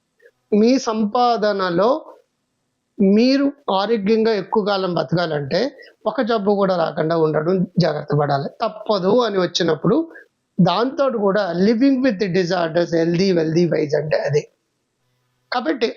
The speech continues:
ఆరోగ్యకరమైన నియమాలు పాటించాలి. డబ్బు సంపాదించడానికి తగినట్టుగా మీరు ఊహలు ఉండాలి. ఆ డబ్బుని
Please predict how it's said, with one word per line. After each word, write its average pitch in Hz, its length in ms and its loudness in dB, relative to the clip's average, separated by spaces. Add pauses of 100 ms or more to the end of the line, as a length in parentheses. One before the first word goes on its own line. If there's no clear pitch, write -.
(100)
ఆరోగ్యకరమైన 233 800 0
నియమాలు 175 300 0
పాటించాలి. 180 720 -4 (340)
డబ్బు 196 260 0
సంపాదించడానికి 196 1120 -2
తగినట్టుగా 165 1080 0 (400)
మీరు 196 240 2
ఊహలు 180 440 2
ఉండాలి. 170 460 -2
ఆ 208 180 0
డబ్బుని 247 640 0